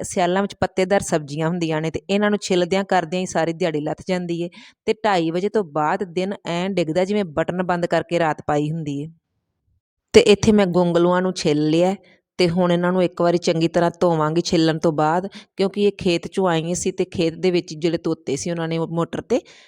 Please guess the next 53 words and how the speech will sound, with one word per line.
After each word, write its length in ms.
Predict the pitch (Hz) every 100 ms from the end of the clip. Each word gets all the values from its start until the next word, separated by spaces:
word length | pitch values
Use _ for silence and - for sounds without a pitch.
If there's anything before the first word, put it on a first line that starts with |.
| _ -
ਤੇ 100 | 170
ਹੁਣ 200 | 180 170
ਘਰ 300 | 175 156 156
ਆਏ 220 | 156 165
ਨੇ 80 | 170
ਤੇ 140 | 180
ਹੁਣ 140 | 175
ਛਿੱਲ 320 | 160 - 170 165
ਕੇ 160 | 190
ਮੈਂ, 240 | 180 165 156
ਹੁਣ 120 | 165 156
ਹੀ 60 |
ਮੈਂ 120 | 160 165
ਧੋ 200 | 175 151
ਰਹੀ 180 | 151 160
ਹਾਂ 60 | 180
ਇਹਨਾਂ 200 | 190 202
ਨੂੰ। 100 | - _ _ _ -
ਤੇ 80 | 170 -
ਧੋ 180 | 175 156
ਕੇ 160 | 156
ਹੁਣ 120 | 170
ਇਹਨਾਂ 180 | 165 156
ਨੂੰ 80 | 151
ਕੱਟ 300 | - 151 -
ਲੈਂਦੇ 340 | 151 165 175
ਹਾਂ। 80 | 196 - - - -
ਇੱਥੇ 220 | 214 247
ਮੈਂ 100 | 233
ਸਾਰੇ 340 | - 185 175
ਗੋਂਗਲੂਆਂ 400 | 196 196 190 196
ਨੂੰ 140 | 202 202
ਮੋਟੇ-ਮੋਟੇ 540 | 185 185 156 170 170
ਹੀ 60 | 180
ਕੱਟ 280 | 160 139 147
ਲਿਆ। 260 | 165 190 - - _ -
ਇਹਨਾਂ 180 | 196 208
ਨੂੰ 140 | 208
ਬਰੀਕ 280 | 180 175 170
ਕੱਟਣ 240 | 190 190
ਦੀ 140 | 185 185
ਲੋੜ 280 | 170 160 165
ਨਹੀਂ, 160 | 180
ਕਿਉਂਕਿ 480 | 180 180 180 185 185
ਇਹ 200 | - 170
ਜਿਹੜੇ 180 | 170 175
ਸ਼ਲਗਮ 420 | - 156 151 165
ਨੇ, 100 | 175
ਬੜੀ 240 | 165 160
ਜਲਦੀ 400 | 156 160 151 165
ਗਲ 240 | 170 165 147
ਜਾਂਦੇ 340 | 151 151 160
ਨੇ, 100 | 208